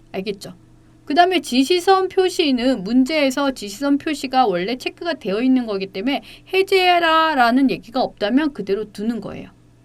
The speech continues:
알겠죠? 자, 레이블 위치를 지금 여기 보니까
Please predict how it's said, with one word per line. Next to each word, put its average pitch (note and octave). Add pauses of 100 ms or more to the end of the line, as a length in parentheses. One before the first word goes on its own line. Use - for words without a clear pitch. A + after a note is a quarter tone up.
(680)
알겠죠? F#3+ (680)
자, F3
레이블 C4+
위치를 D4
지금 B3+
여기 G3+
보니까 G#3